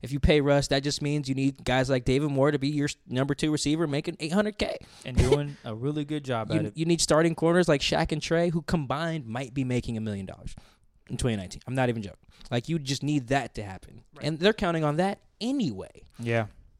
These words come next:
Speaker 1: So you might as well, you might as well pay Russ.
Speaker 3: Yeah.
Speaker 1: That's
Speaker 2: Well,
Speaker 1: my,
Speaker 2: speaking
Speaker 1: that's my
Speaker 2: of
Speaker 1: two
Speaker 2: paying,
Speaker 1: cents there.
Speaker 3: Yeah.
Speaker 2: what about Bobby Wagner, Jay Reed? Sounds as if Frank Clark might get the franchise tag. He's gonna stick with it, I should say. What happens with these guys? Are we gonna pay Bobby? When's that gonna happen? Jay Reed, how much is he gonna get paid?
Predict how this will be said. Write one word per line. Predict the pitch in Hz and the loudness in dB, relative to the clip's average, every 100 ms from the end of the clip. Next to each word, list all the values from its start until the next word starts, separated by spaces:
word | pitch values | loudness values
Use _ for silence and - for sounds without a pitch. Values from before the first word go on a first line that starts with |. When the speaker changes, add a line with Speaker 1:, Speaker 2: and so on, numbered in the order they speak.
| _ | _
Speaker 1:
So | - 226 | -6 -2
you | |
might | 208 | 0
as | 170 | 0
well, | 139 127 | -2 -4
you | - | -4
might | 147 | -2
as | 117 | -2
well | 98 | -4
pay | - 90 | -10 -12
Russ. | 85 - - | -14 -16 -16
Speaker 3:
Yeah. | 143 - | -18 -18
Speaker 1:
That's | 113 120 | -8 -2
Speaker 2:
Well, | |
Speaker 1:
my, | 127 | 2
Speaker 2:
speaking | 120 180 143 | 2 2 0
Speaker 1:
that's | |
my | 113 | 0
Speaker 2:
of | |
Speaker 1:
two | - 156 | 4 4
Speaker 2:
paying, | 160 | 4
Speaker 1:
cents | 120 101 | -2 -4
there. | - 82 - | -8 -10 -14
Speaker 3:
Yeah. | - - - - - - - - | -20 -20 -20 -20 -20 -20 -20 -16
Speaker 2:
what | - 175 | -8 -4
about | 196 185 | -4 -4
Bobby | 131 170 185 | -4 -4 -2
Wagner, | 160 160 180 156 113 92 92 - - | -4 -6 -10 -10 -10 -10 -16 -18 -12
Jay | 117 180 185 | -6 -4 -2
Reed? | 151 180 175 143 107 - - - - | -2 -2 -2 -4 -6 -10 -20 -20 -20
Sounds | - 180 190 180 | -10 -8 -8 -6
as | |
if | 175 | -6
Frank | 160 - 175 170 | -6 -6 -6 -6
Clark | - 170 151 | -8 -6 -6
might | 143 156 | -8 -10
get | 160 | -12
the | - | -12
franchise | 156 147 147 143 139 | -8 -8 -6 -8 -8
tag. | - 139 135 143 - _ - | -10 -8 -8 -10 -14 _ -16
He's | 123 | -10
gonna | 127 | -10
stick | 123 - 139 | -8 -8 -6
with | 143 123 | -6 -4
it, | |
I | 113 | -6
should | 113 | -8
say. | 110 117 110 - _ _ _ _ _ _ | -10 -8 -8 -12 _ _ _ _ _ _
What | - | -10
happens | 156 175 165 | -6 -4 -4
with | 165 | -6
these | 196 190 | -8 -8
guys? | 123 107 | -6 -6
Are | 104 | -8
we | 110 | -8
gonna | 117 117 | -8 -6
pay | 143 147 143 | -4 -4 -4
Bobby? | 131 131 165 185 | -4 -4 -4 -6
When's | 135 131 | -6 -6
that | 139 | -6
gonna | 107 101 | -6 -6
happen? | 98 90 87 | -8 -10 -10
Jay | 104 143 | -8 -6
Reed, | 135 156 175 165 | -6 -8 -10 -10
how | |
much | 139 139 | -6 -6
is | 135 | -4
he | |
gonna | 139 110 | -4 -4
get | 101 | -6
paid? | 110 98 80 | -8 -10 -12